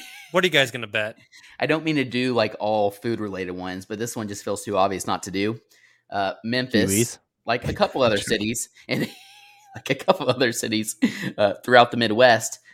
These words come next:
Speaker 2: Not that Memphis is really Midwest, but known for barbecue, right?
Speaker 3: Mm.
Speaker 2: So,
Speaker 3: Yes.
Speaker 2: um, I will get you the best Oklahoma barbecue I know. You can get me the best Texas barbecue close by, you know. Um,
Speaker 3: Okay.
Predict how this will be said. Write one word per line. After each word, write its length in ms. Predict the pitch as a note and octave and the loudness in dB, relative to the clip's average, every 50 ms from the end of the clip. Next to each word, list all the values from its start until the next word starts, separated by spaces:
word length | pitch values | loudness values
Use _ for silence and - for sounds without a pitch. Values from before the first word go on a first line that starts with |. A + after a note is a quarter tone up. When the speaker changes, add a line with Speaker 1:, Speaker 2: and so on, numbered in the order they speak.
| _ _ - | _ _ -8
Speaker 2:
Not 140 | G2 G2 - | -8 -6 -6
that 100 | F2 - | -8 -8
Memphis 320 | F#2 G2+ G2 - F#2 - E2+ | -8 -12 -10 -10 -10 -10 -10
is 100 | - - | -10 -10
really 140 | F#2+ F2 E2+ | -10 -10 -8
Midwest, 440 | F2 F2 - F2+ - F2 F2+ - - | -10 -10 -10 -10 -10 -8 -10 -4 -2
but 200 | G#2 G#2 - E3 | -2 -2 0 2
known 220 | E3+ F3+ F3+ D#3+ | 2 2 2 2
for 100 | - E3 B2+ | 2 4 6
barbecue, 500 | B2+ A#2+ A2 F#2+ F2+ - - F2 E2+ E2+ | 8 6 6 6 2 -4 -8 -8 -6 -4
right? 280 | F2 F#2 F#2+ G2+ G#2 - _ _ _ | 0 0 0 0 0 -4 _ _ _
Speaker 3:
Mm. 420 | F#2+ G#2 G#2+ A2 G#2+ F#2 D#2 D2+ - _ _ _ _ | -4 -4 -2 -2 -2 -4 -6 -8 -12 _ _ _ _
Speaker 2:
So, 400 | - - - - B2+ B2+ A#2+ F2 | -8 -6 2 4 6 6 6 6
Speaker 3:
Yes. 440 | E2 E2 D#2 D2+ - - - - - _ _ _ - _ _ _ - | 4 0 -4 -6 -8 -10 -12 -14 -16 _ _ _ -20 _ _ _ 0
Speaker 2:
um, 320 | G#2 G#2 G2+ G2 F#2+ G2 - | 2 2 2 0 0 0 2
I 120 | G#2+ A#2 | 4 4
will 100 | A#2+ B2 B2 | 4 4 0
get 220 | A#2+ A#2+ - - | -2 -4 -6 -4
you 240 | B2 A#2+ A#2+ A#2+ B2 | -4 -2 -2 -2 -2
the 100 | F#2 G#2+ | -4 -4
best 320 | F#2 A2+ A#2+ A#2+ - - | 0 2 2 2 0 -2
Oklahoma 440 | - A#2+ - - A2 A2+ A#2 A#2 A#2+ | -4 -6 -4 -4 -6 -4 -4 -4 -4
barbecue 640 | A2 A#2 A#2 A#2 B2+ A#2+ - B2+ B2 C3 D3+ F3 - - | 0 0 0 0 0 -4 -4 -2 -2 -2 -2 -4 -4 -4
I 120 | - A#2+ | -2 -2
know. 420 | A#2 B2 B2+ B2+ C3 D#3 F#3+ F#3+ - _ _ _ _ _ _ _ _ _ | 0 0 0 0 0 -2 -2 -4 -12 _ _ _ _ _ _ _ _ _
You 100 | A2 A2 | -10 -8
can 80 | A2+ | -4
get 160 | G#2+ A#2 A2+ A#2+ | -4 -4 -2 -2
me 60 | A#2 | -4
the 80 | A2+ | -2
best 260 | G#2+ A2+ A2 A2 - - | 0 0 0 0 -2 -4
Texas 300 | D3 B2 - - A#2+ - | -6 -4 -4 -6 -2 0
barbecue 500 | B2+ B2 A#2 B2 A#2+ - B2+ B2+ C3 B2+ | 2 2 2 0 -4 -4 -4 -4 -4 -2
close 260 | - C#3 A#2+ - - | -2 -4 -4 -4 2
by, 180 | - C3 A#2+ | 2 2 4
you 120 | C3 C3+ C#3 | 4 2 0
know. 320 | C#3 C3+ C#3+ E3 G3 - _ _ _ _ _ _ _ _ _ | 0 0 0 0 -4 -6 _ _ _ _ _ _ _ _ _
Um, 400 | - G2+ G2+ G2+ G2+ G2 G2 G2 _ _ _ _ | -8 -6 -4 -4 -4 -6 -8 -12 _ _ _ _
Speaker 3:
Okay. 240 | - A2+ G2+ G#2 G2 | -2 0 0 0 -2